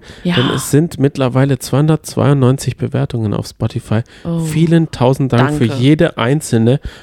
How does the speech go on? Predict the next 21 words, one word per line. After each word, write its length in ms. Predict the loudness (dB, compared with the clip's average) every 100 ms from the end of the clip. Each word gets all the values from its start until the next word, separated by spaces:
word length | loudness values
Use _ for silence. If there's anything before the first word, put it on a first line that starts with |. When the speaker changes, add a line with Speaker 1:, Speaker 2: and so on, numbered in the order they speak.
| -6
Speaker 2:
Wenn 120 | 0 2
Speaker 1:
Ja. 200 | 2 2
Speaker 2:
wir 160 | 2
wirklich, 380 | 2 0 -2 -4 -12 -20 _ -20 -20 -20 _ -20 -6
also 280 | 0 2 2 -2 -18 _ _
wir 120 | 0
sagen 420 | 2 0 0 -2 -6 -20 _ -20 -8
Danke 440 | 0 2 2 0 0
jedem 380 | 0 4 4 4
Einzelnen, 600 | 0 -2 -2 -2 2 2 2
der 120 | 0
die 160 | 2
hinterlassen 640 | 0 2 0 0 -4 -6 -8
hat. 200 | -10 -2
Speaker 1:
Ja, 240 | 0 2
wirklich. 240 | 0 -4 -4
Speaker 2:
Und 60 | -4
freuen 320 | 0 2 2
uns 160 | 0 -4
über 200 | 0 2
jede, 480 | 2 4 4 4